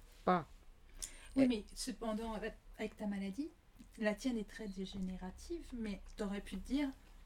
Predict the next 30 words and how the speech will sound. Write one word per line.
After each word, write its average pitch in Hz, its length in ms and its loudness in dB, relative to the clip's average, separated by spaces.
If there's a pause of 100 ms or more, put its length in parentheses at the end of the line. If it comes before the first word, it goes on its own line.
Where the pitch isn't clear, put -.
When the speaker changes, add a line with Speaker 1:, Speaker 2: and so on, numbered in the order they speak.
(160)
Speaker 2:
à 185 40 2
un 185 40 8
moment 196 240 6
donné, 190 240 6
ça 196 120 -4
va 180 140 -2
s'arrêter 196 680 0
et, 202 260 2 (180)
et 196 120 4
je - 220 -8
vais 190 100 4
pas 190 120 0
aller 175 160 -2
plus - 200 -16
loin. 254 200 4 (280)
Speaker 1:
Non. 240 200 10
Speaker 2:
Tu, 220 120 6
tu - 160 -2
t'es 233 160 4
tout 269 160 0
de - 80 -4
suite 226 240 -2
dit, 262 300 0
enfin, 208 260 2
t'as, 208 100 0
t'as 214 220 2
su - 220 -4
tout - 140 -2
de - 60 -8
suite - 400 -2